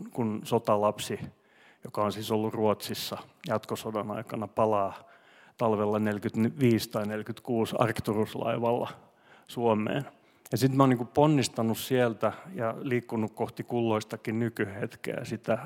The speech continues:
joka on vallinnut, kun mä oon sen kirjan kirjoittanut. Ää, mut so-, sotavuosia olen vältellyt. Mä en oo kirjoittanut niistä ihan sen takia, että, että se oli niin iso trauma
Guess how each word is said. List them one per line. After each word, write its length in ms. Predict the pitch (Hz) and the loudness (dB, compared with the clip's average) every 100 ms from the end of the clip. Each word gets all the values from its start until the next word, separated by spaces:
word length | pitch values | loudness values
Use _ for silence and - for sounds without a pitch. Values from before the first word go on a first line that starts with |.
| 196 | -6
joka 300 | 127 - 131 | -6 -4 0
on 180 | 117 117 | 2 4
vallinnut, 460 | 117 110 107 107 - | 4 6 2 0 -4
kun 160 | 123 117 | -4 -2
mä 60 | |
oon 100 | 110 | -2
sen 160 | 113 110 | -4 -4
kirjan 300 | 120 110 117 | -4 -4 -4
kirjoittanut. 680 | 139 123 104 - 120 110 - - - - - - - - | 0 0 0 -2 0 0 -2 -12 -20 -20 -20 -18 -8 2
Ää, 160 | 123 | 6
mut 160 | 120 127 | 8 8
so-, 260 | 160 147 139 | 6 2 2
sotavuosia 640 | 151 - 127 120 113 120 | 4 8 8 8 8 6
olen 280 | 117 131 139 - - - - | 6 4 2 -2 -6 -4 2
vältellyt. 540 | 139 113 - - - - - _ _ _ _ _ _ | 4 4 0 -4 -4 -10 -20 _ _ _ _ _ _
Mä 60 | 127 | 4
en 80 | 123 | 4
oo 60 | |
kirjoittanut 560 | 117 127 113 - 104 107 | 4 4 2 2 0 2
niistä 340 | 104 101 - | 2 0 0
ihan 440 | - 135 139 117 131 | 2 6 6 6 4
sen 160 | 135 | 4
takia, 340 | 131 135 127 117 | 4 4 6 6
että, 280 | 110 117 - - - _ _ _ _ - - - | 6 4 2 -2 -20 _ _ _ _ -20 -10 -4
että 180 | 120 110 | -2 4
se 100 | 123 | 6
oli 140 | 120 | 8
niin 160 | 127 135 | 8 8
iso 140 | 123 | 4
trauma 500 | - 127 117 101 90 | 4 8 8 8 2